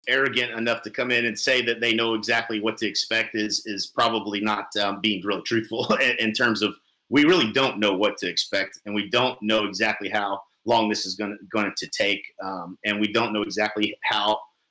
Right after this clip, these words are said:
as a, as, you know, as consumers, how we're gonna come out on the other side and how, how we're gonna react to, um, you know, I mean, I, I can just tell you from, uh, two days of homeschooling my children that, um, uh, you know, it, I, I don't, I'm not sure how I'm gonna act,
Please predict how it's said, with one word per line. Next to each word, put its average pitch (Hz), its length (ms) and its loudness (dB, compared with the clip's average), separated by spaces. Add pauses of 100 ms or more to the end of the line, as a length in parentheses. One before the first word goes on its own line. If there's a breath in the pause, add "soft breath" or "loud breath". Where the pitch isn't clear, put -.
(380)
as 110 240 2
a, 110 180 2
as, 110 280 2
you 107 80 0
know, 101 60 4
as 107 120 2
consumers, 113 560 0
how 104 160 2
we're 107 100 0
gonna 98 180 0
come 107 180 -2
out 104 100 4
on 104 120 2
the 95 100 -4
other 92 120 -6
side 110 340 2
and 101 120 -2
how, 98 220 -2
how 107 180 0
we're 107 80 -2
gonna 110 160 -2
react 95 520 -2
to, 92 280 -2 (320)
um, 101 380 0
you 98 100 -2
know, 87 160 -6 (220)
I 101 80 -2
mean, 101 160 0
I, 120 160 2
I 131 60 2
can 120 120 -4
just 110 160 2
tell 117 80 4
you 104 120 4
from, 98 360 -4
uh, 92 260 -8
two 139 120 -2
days 110 260 2
of 90 80 -6
homeschooling 107 540 -2
my 101 120 -2
children 123 400 2 (300 loud breath)
that, 101 300 2
um, 101 420 2
uh, 95 200 -4 (100)
you 107 120 -4
know, 104 60 2
it, 113 180 0
I, 104 260 -2
I - 20 2
don't, 156 160 2
I'm 160 180 2
not 113 140 0
sure 127 180 0
how 151 160 2
I'm 175 160 2
gonna 107 140 -6 (100)
act, - 160 -12